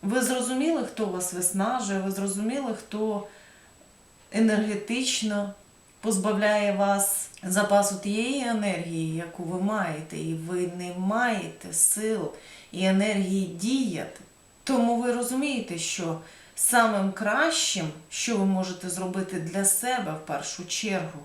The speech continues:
щоб вийти із цієї сірої чорної смуги, якщо ви цього не розумієте, то ви повинні зрозуміти.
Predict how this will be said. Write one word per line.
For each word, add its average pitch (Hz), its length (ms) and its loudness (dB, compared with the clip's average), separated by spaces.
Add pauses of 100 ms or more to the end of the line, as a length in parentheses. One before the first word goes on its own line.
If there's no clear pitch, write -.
(400)
щоб 196 340 0
вийти 277 420 2
із 180 200 -2
цієї 214 680 -2
сірої 190 440 -2
чорної 202 440 -2
смуги, 226 600 2
якщо 165 460 0
ви 190 120 0
цього 185 200 -4
не 180 120 0
розумієте, 175 600 -4
то 185 140 -12
ви 170 120 -6
повинні 180 640 0
зрозуміти. - 560 -12